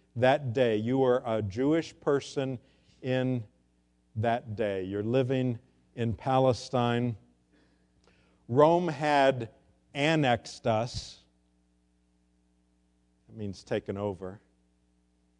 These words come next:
Forced their power upon us. After we had had hard-fought victory and, and freedom that we were enjoying. And so some sixty years ago, they took over, and it has been oppressive.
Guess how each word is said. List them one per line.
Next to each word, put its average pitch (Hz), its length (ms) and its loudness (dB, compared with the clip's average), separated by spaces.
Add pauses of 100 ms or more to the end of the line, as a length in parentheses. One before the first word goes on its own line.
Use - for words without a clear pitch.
(500)
Forced 143 440 2
their 131 160 4
power 123 600 4
upon 117 420 -4
us. 120 160 -6 (260)
After 180 680 4 (340)
we 160 220 6
had 220 100 6
had 156 380 6
hard-fought 165 1040 4 (800)
victory 175 840 4
and, 139 320 0
and 143 200 -4
freedom 180 520 4
that 156 160 2
we 156 160 2
were 151 220 2
enjoying. 143 840 2
And 123 160 -4
so 151 360 2 (280)
some 180 220 2
sixty - 460 -2
years 185 360 8
ago, 131 480 6 (340)
they 151 300 6
took 156 380 0
over, 160 360 8
and 170 220 -2
it 165 100 4
has 151 260 4
been 165 240 0
oppressive. 143 1040 0